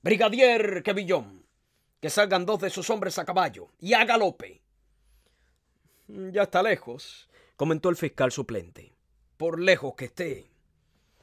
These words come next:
es del todo preciso que le echen la mano". "Yo así lo espero, pero creo, señor juez, que nuestros esfuerzos deben concentrarse sobre todo aquí.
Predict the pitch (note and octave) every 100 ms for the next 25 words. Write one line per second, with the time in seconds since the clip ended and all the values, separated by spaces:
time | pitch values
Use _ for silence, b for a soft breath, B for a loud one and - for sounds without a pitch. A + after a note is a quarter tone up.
0 | _ - B2 D3 C3 - E3+ D#3 C#3 C3
1 | G3+ G3+ F#3+ E3 D#3 E3+ C#3+ C3 A2+ F2
2 | D#3 - _ F#3 F#3+ G3 F#3 F#3+ - -
3 | G3 C#3+ A#2 D3 D3+ C#3+ C#3+ D3+ _ _
4 | _ _ _ _ G3 A3+ A3 G#3+ G#3 F#3
5 | F#3 D3+ - - - b b b b b
6 | _ - G3 F3 E3 D#3 D#3 A3 F3 D3+
7 | D3+ F3 D#3 D#3 C#3 D3 E3 F3 - C3
8 | C3 C3 F#3+ F3+ F3 C3+ A2+ - - -
9 | - _ - _ - - - B2+ - G#3
10 | A2